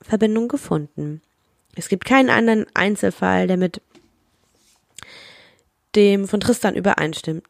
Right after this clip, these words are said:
Nicht im Modus operandi, nicht im Opferprofil und so weiter. Der Tunnel, in dem Tristan getötet wurde, wurde geschlossen. Aber die Geschichte verfolgt weiterhin die Menschen in der Region. Seine Geschichte ist zu einer Legende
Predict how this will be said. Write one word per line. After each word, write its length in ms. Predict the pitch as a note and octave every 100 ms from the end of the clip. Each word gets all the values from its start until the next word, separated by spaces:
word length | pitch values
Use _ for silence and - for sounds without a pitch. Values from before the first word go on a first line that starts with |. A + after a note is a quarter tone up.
| -
Nicht 280 | G#3+ A3+ -
im 100 | F3
Modus 340 | G3+ F#3+ -
operandi, 760 | - E3+ F3+ A3 A#3+ B3 B3 B3+ _
nicht 280 | G3+ A3 -
im 100 | -
Opferprofil 880 | - - F3 - E3+ - F3+ F#3 -
und 160 | E3+
so 160 | - E3+
weiter. 460 | D#3 D3+ E3+ D#3+ F#3 _ _ _ - _ _ _ -
Der 100 | F#3
Tunnel, 400 | - A#3 B3+ D#4
in 120 | B3 F#3+
dem 140 | F#3
Tristan 340 | - G#3 A3+
getötet 420 | F3+ - G3 A3 G#3+
wurde, 420 | A3 G#3+ A3+ A#3 _ _ _ _ _ _
wurde 240 | A#3 A#3
geschlossen. 680 | A#3 A#3 D#3+ C#3+ - E3 E3 - _ _ -
Aber 140 | F#3
die 100 | F#3
Geschichte 420 | F#3 - A#3 -
verfolgt 500 | A#3+ A3+ - A3 -
weiterhin 680 | G3 G3 G#3 G3 G3+ G3+ G#3+ -
die 80 | F#3
Menschen 400 | F3+ F3+ - F3+
in 160 | E3+
der 120 | E3+
Region. 580 | F3 F#3 - D#3 D3 E3 _ _ _ _ _ _ _ _
Seine 200 | - G#3+
Geschichte 360 | A#3+ A#3+ D#4 -
ist 160 | B3+ -
zu 100 | -
einer 200 | A#3 A3+
Legende 680 | A3+ G3 E3 E3+ F3+ G3+